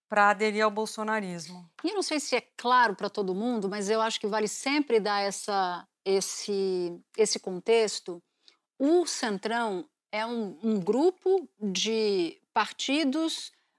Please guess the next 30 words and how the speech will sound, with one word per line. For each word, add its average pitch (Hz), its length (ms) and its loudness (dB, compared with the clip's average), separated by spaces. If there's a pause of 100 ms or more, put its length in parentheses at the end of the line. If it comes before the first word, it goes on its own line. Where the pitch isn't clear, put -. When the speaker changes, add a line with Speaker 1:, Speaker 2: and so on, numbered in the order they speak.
Speaker 2:
muitas 262 400 2
vezes 226 380 0
eles 226 240 4
nem 294 180 2
têm 254 640 -2 (240)
tanta 277 280 2
identidade 208 840 2
assim 208 480 -6
em 190 40 -6
relação 208 580 -6
à 196 80 -6
ideologia, 226 600 2
mas 330 200 2
eles 311 200 2
estão 339 380 0
juntos 294 460 0
porque - 280 -10
sabem 233 440 2
que 277 200 -4
juntos 277 400 -2
eles 285 200 -4
são 285 160 -4
mais 302 240 -2
fortes 240 580 -2
pra 214 280 -8
serem 220 580 0
fiadores 190 920 0
de 202 300 -2
governos. 226 640 -4
Bom, 185 240 -2